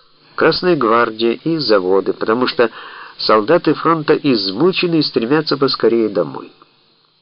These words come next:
Другие делегаты, в том числе и некоторые с фронта, им возражали и говорили,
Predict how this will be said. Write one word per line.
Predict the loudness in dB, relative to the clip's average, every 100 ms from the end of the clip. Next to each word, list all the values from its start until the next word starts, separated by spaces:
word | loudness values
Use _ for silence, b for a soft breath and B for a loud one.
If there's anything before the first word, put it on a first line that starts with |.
| _ _ _ -10
Другие | -4 -2 0 0
делегаты, | 2 2 4 2 2 -2
в |
том | -2 -4
числе | -4 0 0
и | 0 -6
некоторые | -2 -2 -2 -6 -2 -2
с | -4
фронта, | -2 -2 -2 -2 -2 -2 b b b _ _ _ _ -6
им | -4 0
возражали | 0 2 0 2 0 0 0
и | -2
говорили, | 2 2 4 4 2